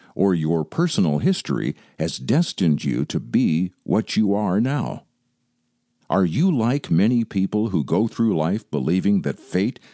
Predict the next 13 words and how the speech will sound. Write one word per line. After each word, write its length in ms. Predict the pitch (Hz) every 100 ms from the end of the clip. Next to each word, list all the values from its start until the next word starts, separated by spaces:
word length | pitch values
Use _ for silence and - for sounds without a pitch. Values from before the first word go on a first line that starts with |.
| _ _
has 240 | 90 101
you 140 | 90 92
stuck 600 | - - 107 120 - -
on 220 | 82 78
an 160 | 78 -
inescapable 960 | 110 131 80 - - 107 113 95 85 67
road 400 | 71 90 104 98
that 160 | 71
leads 520 | 62 104 131 151 131 -
to 140 | 65
failure 640 | - - 101 104 98 127
and 240 | 76 62 113
unhappiness? 840 | 65 65 85 104 101 131 - -